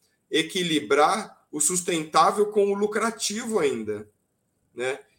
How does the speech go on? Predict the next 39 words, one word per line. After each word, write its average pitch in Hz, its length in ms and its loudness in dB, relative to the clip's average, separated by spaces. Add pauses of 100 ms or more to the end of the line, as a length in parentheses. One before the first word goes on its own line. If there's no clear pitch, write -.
E 147 100 -6
como 196 380 0
que - 60 -8
a 247 40 -6
gente 220 200 -2
vai 202 200 0
pagar 185 560 6
uma 190 200 2
árvore 220 640 4
em 240 160 -2
dinheiro? 170 960 0 (380)
Então, 165 300 -6
assim, 214 220 -2
eu 208 140 2
acho 214 180 -2
que 214 80 -6
é 214 60 -4
um, 214 120 -6 (100)
é, 170 200 -12 (200)
são 185 240 0
coisas, 202 360 0
assim, 202 240 -2
que 196 280 -12 (320)
tem 214 180 -2
que - 80 0
ser 208 140 2
muito 202 360 -8
discutida 175 920 -4
ainda, 170 340 -2 (520)
né? 156 400 -2 (340)
E 165 520 -2
essa 180 320 4
juventude 226 640 0
aí 220 260 4
que 330 160 2
vai - 280 2
achar 311 200 -2
a - 60 -2
solução. - 800 0